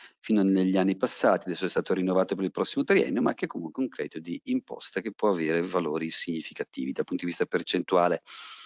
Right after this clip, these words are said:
sono numeri contenuti, e parliamo del dodici per cento, il sei, il dieci, in funzione, come vedete,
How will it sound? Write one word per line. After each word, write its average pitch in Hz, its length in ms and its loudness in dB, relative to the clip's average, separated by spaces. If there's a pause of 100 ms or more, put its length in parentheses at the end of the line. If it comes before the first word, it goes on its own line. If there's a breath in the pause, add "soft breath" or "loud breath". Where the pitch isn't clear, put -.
(280 loud breath)
sono 101 280 2
numeri 101 400 2
contenuti, 90 840 0
e 120 60 2
parliamo 71 440 -4
del 71 200 -6
dodici 78 400 -4
per - 200 -4
cento, 87 420 0
il - 80 -4
sei, 90 380 2
il 80 80 0
dieci, 87 400 2
in 85 80 -6
funzione, 92 560 -2
come 82 220 -2
vedete, 78 480 0